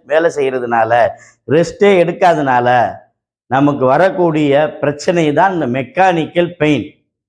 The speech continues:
இந்த பிரச்சனையை வந்து நம்ம எளிமையாக சரி செய்யக்கூடிய சிகிச்சை முறை என்ன அப்படின்னா,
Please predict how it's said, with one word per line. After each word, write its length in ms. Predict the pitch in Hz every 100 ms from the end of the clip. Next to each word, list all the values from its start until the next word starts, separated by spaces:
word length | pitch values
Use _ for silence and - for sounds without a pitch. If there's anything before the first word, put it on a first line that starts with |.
| _ _ _ _
இந்த 520 | 120 131 123 147 160 - - _ _ _ _ _ -
பிரச்சனையை 640 | 147 165 - 233 220 190
வந்து 240 | 165 196
நம்ம 260 | 185 160 151 165 165
எளிமையாக 1160 | - 135 156 175 208 202 180 165 160 185 196 220
சரி 400 | 214 - 151 185
செய்யக்கூடிய 880 | 175 170 165 156 143 143 139 135 131
சிகிச்சை 680 | 110 - 180 214 - 214 175
முறை 460 | 151 160 131 - _ _ _
என்ன 380 | 117 151 180 160
அப்படின்னா, 640 | 127 135 104 92 120 165